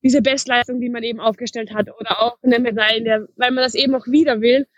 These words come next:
Äh, und wenn man sich an das zurückerinnert, wie schön das war, fällt es einem viel leichter, sich wieder zu motivieren.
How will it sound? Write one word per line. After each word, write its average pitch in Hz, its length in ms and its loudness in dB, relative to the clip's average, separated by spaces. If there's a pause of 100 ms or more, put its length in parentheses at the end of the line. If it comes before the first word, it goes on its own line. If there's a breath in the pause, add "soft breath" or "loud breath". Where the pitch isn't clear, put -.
(240)
Äh, 254 280 0
und 240 160 -12
wenn 254 120 -6
man 247 260 -10
sich 262 180 -4
an 247 80 0
das 240 160 -8
zurückerinnert, 240 640 -2
wie 226 100 -4
schön 285 220 0
das 226 160 -2
war, 220 260 0 (160)
fällt 277 400 -2
es 269 200 -4
einem 247 200 -6
viel 311 300 -2
leichter, 240 420 -2
sich 233 260 2
wieder 240 420 2 (160)
zu 233 420 2
motivieren. 254 760 2